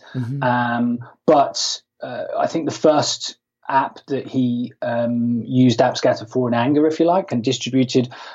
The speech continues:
Speaker 2: to multiple app stores was, um, phenomenally successful. So successful that, you know, it was just obvious that this is, this should be a thing that, that is out there, and realized also that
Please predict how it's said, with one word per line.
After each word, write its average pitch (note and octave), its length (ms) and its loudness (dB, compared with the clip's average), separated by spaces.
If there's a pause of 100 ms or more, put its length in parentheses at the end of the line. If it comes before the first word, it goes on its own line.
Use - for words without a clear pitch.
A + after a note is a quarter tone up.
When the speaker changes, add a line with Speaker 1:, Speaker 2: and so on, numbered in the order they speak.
(140)
Speaker 2:
to A#2+ 360 4
multiple C3+ 500 2
app C3 220 0
stores E3+ 500 0 (280)
was, B2 680 2 (100)
um, A#2+ 380 -4 (240)
phenomenally C3 540 2
successful. A2+ 680 -4
So D3 220 4
successful C3 600 -2
that, A#2 260 -4
you B2+ 100 -6
know, G#2+ 180 -6 (120)
it A#2 100 -10
was A2+ 160 -10
just - 300 -6
obvious A2+ 380 2
that A#2 120 -2
this A#2 200 -2
is, G#2 280 -2
this - 260 0
should A2+ 200 2
be A2+ 100 4
a G#2 60 4
thing A2+ 240 2
that, G#2 160 -2 (160)
that G#2+ 140 2
is G#2+ 120 6
out A#2+ 260 4
there, D#3 220 4
and C#3 120 0
realized C3+ 460 4
also C#3+ 320 2
that C3 300 -2